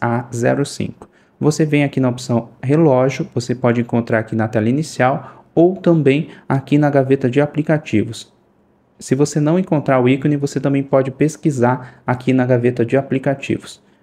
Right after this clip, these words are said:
É esse ícone aqui, relógio. Aí você vem na opção alarme e aqui está o alarme que eu selecionei. Aí se você quiser desativar, você pode desativar o alarme aqui.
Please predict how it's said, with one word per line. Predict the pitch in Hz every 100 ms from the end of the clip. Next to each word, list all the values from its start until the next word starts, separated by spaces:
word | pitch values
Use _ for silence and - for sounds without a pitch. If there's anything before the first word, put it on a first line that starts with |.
| _ _ -
É | 101
esse | 107 120 - 107
ícone | - 107
aqui, | 127 - 160
relógio. | 156 117 110 127 160 - _ _ _
Aí | 117 113
você | 117 - 113
vem | 110
na | 110
opção | 107 - 113 -
alarme | 135 147 135 120 131 165 214 - _ _ _ _
e | 165
aqui | 170 170 165
está | 165 156
o | 151
alarme | 151 147 143
que | 151
eu |
selecionei. | - 147 147 170 156 147 - - - -
Aí | 139
se | 151 156
você | 156 165
quiser | 156 139 131
desativar, | 147 170 165 160 151 123 127
você | 131 131
pode | 131 131 123
desativar | 120 147 156 143 143 139 127 123 147 - - _ _ _ _ -
o | 143
alarme | 147 131 135 143
aqui. | 151 - 127 117